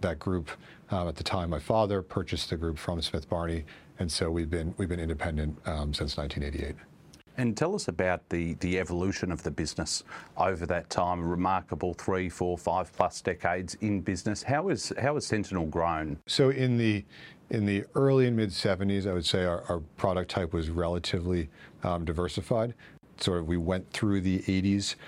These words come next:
Speaker 1: um, and into the nineties, we began very much to, to focus on what in the U S we call multifamily, what is being called here build to rent, um, but effectively, um, assets with single ownership vehicles that own and then rent out each unit to, to individual tenants. And so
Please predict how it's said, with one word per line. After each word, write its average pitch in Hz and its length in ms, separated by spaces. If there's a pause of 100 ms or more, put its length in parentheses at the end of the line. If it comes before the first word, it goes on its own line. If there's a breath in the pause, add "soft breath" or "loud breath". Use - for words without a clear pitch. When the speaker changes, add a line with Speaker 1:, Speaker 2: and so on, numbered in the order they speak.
(200 loud breath)
Speaker 1:
um, 92 240
and 87 60
into 90 200
the 92 80
nineties, 85 420
we 90 80
began 82 400
very 82 220
much 80 240
to, 76 140
to - 200
focus 82 460
on 82 280 (300 loud breath)
what 92 140
in 87 40
the 87 100
U 95 140
S 87 140
we 95 60
call 90 200
multifamily, 95 680
what 85 120
is 80 120
being 80 240
called 76 260
here 82 140
build 76 240
to 90 100
rent, 85 260 (320 loud breath)
um, 85 300
but 80 140
effectively, 80 720 (340 loud breath)
um, 85 260
assets 87 480
with 82 180
single 85 300
ownership 82 380
vehicles 78 560 (340 loud breath)
that 78 180 (220)
own 90 360
and 85 280
then 78 220
rent 80 260
out 76 160
each 76 220
unit 73 200
to, - 180
to - 180
individual 76 400
tenants. 76 360
And - 80
so 78 260